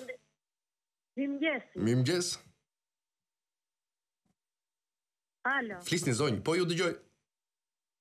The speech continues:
Speaker 2: Alo.
Speaker 1: Kam hallë, që do, që jam një, një pesëdhjetë e shtatë vjeçe, po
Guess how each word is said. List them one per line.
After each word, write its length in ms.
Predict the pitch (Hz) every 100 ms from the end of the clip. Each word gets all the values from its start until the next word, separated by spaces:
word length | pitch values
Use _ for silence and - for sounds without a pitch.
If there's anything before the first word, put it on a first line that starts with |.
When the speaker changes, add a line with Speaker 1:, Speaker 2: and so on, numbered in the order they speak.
| _ _ _ _ _ _ _ _ _ -
Speaker 2:
Alo. 240 | 113 120 123 - _ _ _ _ _ _ _ _ _ _ _ _ _ _ _ _ _ _ -
Speaker 1:
Kam 220 | 247 269
hallë, 560 | 269 294 320 330 311 320 294 285 240 277 -
që 220 | 285 285 262
do, 200 | 254 285 277 277 269 262 - -
që 320 | 247 302 269
jam 260 | 277 294
një, 220 | 285 277 269 247 254 _ _ _ _ 247
një 260 | 262 302 294 262 269 269
pesëdhjetë 500 | 311 311 294 294 285
e 40 |
shtatë 320 | 285 294 277
vjeçe, 300 | 302 302 285 254
po 160 | 262